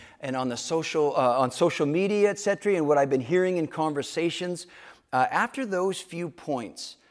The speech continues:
uh, opinions, especially around the issues of race, opi-, opinions quickly just, whoa, <laughs> go off in many different directions. I, I, I thought I had a healthy level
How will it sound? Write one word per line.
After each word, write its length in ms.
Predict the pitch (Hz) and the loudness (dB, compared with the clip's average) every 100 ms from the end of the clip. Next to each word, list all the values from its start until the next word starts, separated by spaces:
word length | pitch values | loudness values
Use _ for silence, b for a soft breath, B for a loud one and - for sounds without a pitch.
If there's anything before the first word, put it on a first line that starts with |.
| b b b - | b b b -2
uh, 200 | 120 117 | 0 0
opinions, 1000 | 131 - - - 220 220 196 123 107 - - | -4 -10 -18 -6 -2 -2 -2 -2 -4 -8 -8
especially 600 | 139 - 202 214 - 247 | -8 -4 0 0 0 -2
around 280 | 208 185 180 | 0 0 0
the 100 | 185 | -2
issues 500 | 175 - 175 165 - | -4 -4 -4 -6 -4
of 200 | 135 120 | -4 -2
race, 460 | 120 123 127 104 | -2 0 -2 -2
opi-, 400 | 120 - - 202 - | -12 -14 -10 -10 -8
opinions 520 | 143 - 202 175 - | -12 -6 -6 -4 -8
quickly 360 | - 247 247 135 | -4 -4 -2 -6
just, 200 | 98 - - | -6 -12 -16
whoa, 320 | - - - - B | -8 -6 -8 -14 B
<laughs> 200 | B 202 | B -4
go 220 | 165 180 | 0 0
off 400 | 175 156 - - B B - | 4 2 2 -6 B B -2
in 260 | 147 139 | -2 0
many 440 | 156 185 196 196 - - | 0 0 -2 -6 -10 -4
different 380 | 160 156 165 131 | -4 -2 -6 -4
directions. 640 | 135 143 151 - 180 147 | 0 0 0 -4 -4 4
I, 160 | 156 147 B B B - | 4 4 B B B -2
I, 140 | 160 - | -2 0
I 80 | 160 | -2
thought 340 | - 214 262 | -2 -4 -2
I 120 | 294 | -4
had 240 | 262 190 180 | -4 -4 -4
a 40 | |
healthy 460 | 151 156 170 196 156 | -4 -4 -4 -4 -6
level 680 | 131 123 147 156 120 123 | -6 0 2 2 0 -2